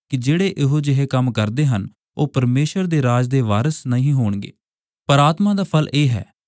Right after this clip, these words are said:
ਪਿਆਰ, ਆਨੰਦ, ਸ਼ਾਂਤੀ, ਧੀਰਜ, ਦਿਆਲਗੀ, ਭਲਾਈ, ਵਫਾਦਾਰੀ, ਨਰਮਾਈ, ਸੰਜਮ। ਇਹੋ ਜਿਹੀਆਂ ਗੱਲਾਂ ਦੇ ਵਿਰੁੱਧ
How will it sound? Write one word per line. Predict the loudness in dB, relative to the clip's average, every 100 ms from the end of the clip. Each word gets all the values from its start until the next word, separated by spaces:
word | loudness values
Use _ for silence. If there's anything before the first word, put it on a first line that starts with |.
| -2
ਪਿਆਰ, | 0 2 0 -4 -12 _ -2
ਆਨੰਦ, | 2 2 -2 -8 _ _
ਸ਼ਾਂਤੀ, | -6 0 2 2 0 -4 -2 -8 _ _
ਧੀਰਜ, | 0 2 2 -2 -6 _ _ -6
ਦਿਆਲਗੀ, | 0 2 2 0 -2 -4 -6 -10 _ -2
ਭਲਾਈ, | 2 2 2 -2 -4 _ _
ਵਫਾਦਾਰੀ, | -2 0 2 2 2 0 -2 -6 _ _ -2
ਨਰਮਾਈ, | 2 2 2 2 -2 -8 _ _
ਸੰਜਮ। | -4 -2 0 -2 -8 _ _ _ -2
ਇਹੋ | 2 2 4
ਜਿਹੀਆਂ | 2 2 2
ਗੱਲਾਂ | 2 2 2
ਦੇ | 2
ਵਿਰੁੱਧ | 2 2 0